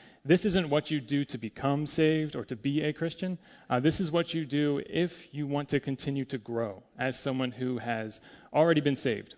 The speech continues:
by faith in Jesus and by grace through faith in Jesus. That's how you become a Christian. What we're talking about here is how you grow. So, so again, last week, Pastor Ryan talked about meditating on Scripture. Today, we're gonna talk about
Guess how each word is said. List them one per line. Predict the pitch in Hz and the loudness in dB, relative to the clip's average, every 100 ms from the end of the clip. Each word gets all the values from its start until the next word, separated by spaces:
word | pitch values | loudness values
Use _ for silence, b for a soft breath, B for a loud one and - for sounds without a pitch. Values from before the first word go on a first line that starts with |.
| 110 | 0
by | 135 139 | 2 2
faith | - 131 123 - - - | 0 -2 -2 -4 -8 -8
in | 120 113 | -10 -4
Jesus | 117 101 101 - | -4 -4 -10 -12
and | 120 | -10
by | 107 | -10
grace | 104 165 165 - - | 0 4 4 0 -8
through | - 156 | -4 -2
faith | 131 120 113 | 0 -2 -2
in | 117 | -6
Jesus. | 113 104 104 | -6 -6 -4
That's | 123 | -2
how | 131 | 0
you | 131 | 0
become | 127 - 180 | -2 0 0
a | 147 | 2
Christian. | 143 127 135 127 B B B | 2 0 -2 -4 B B B
What | 139 | 0
we're | 131 | 2
talking | 123 156 147 | 4 2 2
about | 139 127 | 0 2
here | 147 143 | 4 4
is | 123 | 2
how | 143 | 0
you | 127 123 | 0 -2
grow. | - 135 131 104 | -2 0 0 0
So, | - 135 123 113 B B B | -2 0 0 -2 B B B
so | - | 0
again, | 156 147 | 4 4
last | 160 170 | 4 2
week, | 165 - | 0 2
Pastor | 143 - | 0 0
Ryan | 143 139 | 0 0
talked | 127 135 120 | 2 0 2
about | 131 123 117 | 2 2 2
meditating | 139 170 156 156 156 156 | 4 4 4 2 2 0
on | 147 | -4
Scripture. | - 147 - | -2 -4 -2
Today, | 147 147 165 | 2 6 6
we're | 214 | 6
gonna | 185 160 | 2 -2
talk | 147 147 | 0 0
about | - 131 131 127 | 0 0 0 -2